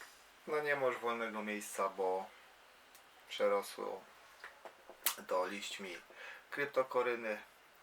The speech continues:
e, rzęsą wodną oraz pistią. Tutaj w akwarium były kiedyś skalary,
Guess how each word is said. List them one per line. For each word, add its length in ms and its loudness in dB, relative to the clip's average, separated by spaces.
e, 640 -2
rzęsą 680 4
wodną 680 2
oraz 400 4
pistią. 420 -6
Tutaj 260 6
w 60 0
akwarium 640 6
były 320 -4
kiedyś 280 -8
skalary, 520 -2